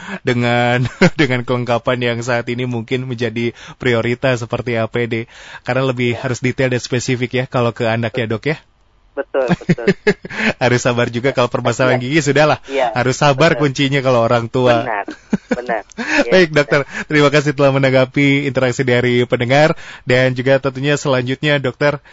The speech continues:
Speaker 2: memberikan dukungan kepada rekan sejawat, terus juga kepada para pendengar, kepada pasien covid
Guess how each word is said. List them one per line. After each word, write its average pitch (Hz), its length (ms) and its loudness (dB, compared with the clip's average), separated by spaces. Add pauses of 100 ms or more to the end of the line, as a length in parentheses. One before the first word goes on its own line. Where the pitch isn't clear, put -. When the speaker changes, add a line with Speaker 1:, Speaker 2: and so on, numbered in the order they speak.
(260)
Speaker 2:
memberikan 123 880 0
dukungan 131 560 0
kepada 117 400 0
rekan 113 240 -4
sejawat, 117 640 0 (320)
terus 117 160 -4
juga 110 240 -4
kepada 107 560 -2
para 110 240 -4
pendengar, 113 560 -2
kepada 113 320 -4
pasien 110 320 -4
covid 117 400 -4